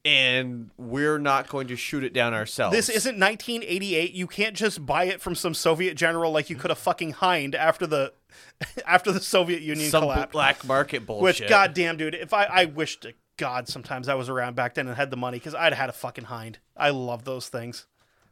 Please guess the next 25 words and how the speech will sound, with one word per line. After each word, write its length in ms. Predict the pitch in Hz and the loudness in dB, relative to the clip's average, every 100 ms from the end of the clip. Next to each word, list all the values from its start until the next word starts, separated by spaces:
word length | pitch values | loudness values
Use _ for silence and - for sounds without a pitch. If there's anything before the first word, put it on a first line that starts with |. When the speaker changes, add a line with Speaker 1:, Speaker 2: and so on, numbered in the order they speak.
| _ _ | _ _
Speaker 2:
<sighs> 80 | - - - - | -20 -20 -20 -8
And 80 | 143 | 0
again, 240 | 135 127 117 _ _ | 2 0 -4 _ _
'cause 60 | 220 269 | 2 4
Speaker 1:
Only 40 | |
reason 240 | 262 240 208 | 2 2 6
why 140 | 190 | 6
you 160 | 185 160 | 6 2
liked 240 | 160 156 | 2 2
it 60 | 139 | -8
'cause 160 | - | -8
of 180 | 135 104 _ _ | -8 -10 _ _
Metal 320 | 120 135 139 | -6 2 2
Gear 180 | 117 107 | 0 -6
Solid. 420 | - 117 98 92 120 | -8 -6 -4 -2 -2
Speaker 2:
Yeah, 120 | 117 | -4
exactly. 500 | 135 120 - - - - - - | -4 -6 -6 -6 -14 -16 -20 -8
<laughs> 60 | - - 392 - - - - - - - - _ 196 - - - _ - 208 - _ - 165 - - _ _ _ _ 131 | -8 -6 -10 -8 -6 -6 -4 -6 -4 -8 -8 _ -16 -16 -20 -20 _ -16 -12 -12 _ -20 -20 -20 -20 _ _ _ _ -8
Uh, 260 | 127 110 - | -6 -6 -8
however, 440 | - 185 214 214 175 | 4 10 10 10 4
reasonable 500 | 151 202 - 233 - | 2 -2 2 2 2
copies 600 | - 208 208 185 151 - | 0 0 2 0 -2 2
of 240 | 165 147 | 2 2
the 100 | 156 | 0
mig 380 | 147 135 135 | 0 0 -4